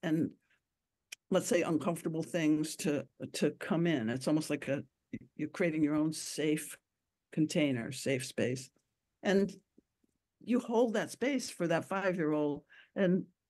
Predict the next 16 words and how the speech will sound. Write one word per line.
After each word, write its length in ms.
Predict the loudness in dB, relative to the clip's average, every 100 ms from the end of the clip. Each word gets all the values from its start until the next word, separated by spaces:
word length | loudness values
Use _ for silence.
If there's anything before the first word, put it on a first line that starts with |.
| _ _ _ _ _ -4
empathy 540 | 0 2 2 2 2 2
comes 440 | 2 2 2 0
in, 520 | -2 0 0 0 2
and 280 | 2 0 -2 -4 -18 _ -8
love 480 | -2 2 2 0 -2
and 180 | -4 -2
tenderness 840 | -2 -2 0 0 2 2 0 0
and 140 | 0 0
sadness 800 | -4 -2 0 0 0 0 -2 -4
and 200 | -4 -6
grief, 440 | 2 2 2 -4 _ _ _ -20 _ 0
different 320 | 0 0 -2
things 260 | 0 0 0
will 140 | -4
come 380 | -2 -2 0 2
in. 440 | 0 -2 -2 -4